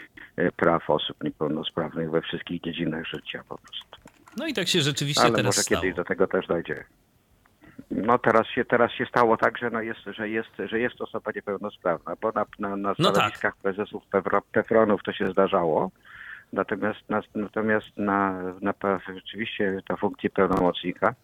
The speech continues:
Speaker 1: no, to jest poważna funkcja, bo to jest poważna ranga, bo to jest sekretarz stanu, prawda, nawet nie podsekretarz, tylko sekretarz stanu.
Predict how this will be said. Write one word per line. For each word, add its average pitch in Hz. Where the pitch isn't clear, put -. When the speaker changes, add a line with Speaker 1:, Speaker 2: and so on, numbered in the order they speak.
Speaker 1:
no, -
to 123
jest -
poważna 98
funkcja, 101
bo 92
to -
jest 92
poważna 95
ranga, 92
bo 85
to 90
jest -
sekretarz -
stanu, 85
prawda, 80
nawet -
nie -
podsekretarz, -
tylko -
sekretarz -
stanu. -